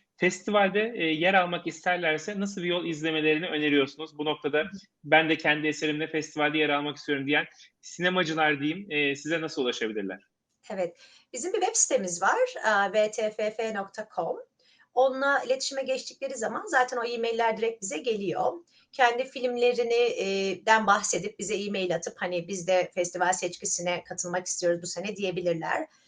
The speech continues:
Speaker 2: Tabii ki zamanımız ve yerimiz sınırlı olduğu için her filmi kabul edemiyoruz. Bazen hatta çok yine, ya çok beğendiğimiz filmleri, e, elemek zorunda kalıyoruz. Ama bir sonraki sene gösterme şansımız olabilir. Hatta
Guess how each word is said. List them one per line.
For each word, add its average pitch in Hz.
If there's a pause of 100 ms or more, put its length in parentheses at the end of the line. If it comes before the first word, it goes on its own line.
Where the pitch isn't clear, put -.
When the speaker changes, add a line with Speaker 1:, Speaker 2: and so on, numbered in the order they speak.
(160)
Speaker 2:
Tabii 269
ki 262
zamanımız 214
ve 185
yerimiz 185
sınırlı 185
olduğu 180
için 180
her 180
filmi 170
kabul 185
edemiyoruz. 175 (340)
Bazen 196
hatta 196 (180)
çok 220
yine, 185 (220)
ya 180
çok 202
beğendiğimiz 180
filmleri, 175
e, 240 (600)
elemek 180
zorunda 165
kalıyoruz. 165 (260)
Ama 220
bir 226
sonraki 214
sene 202
gösterme 185
şansımız 165
olabilir. 165 (280)
Hatta 208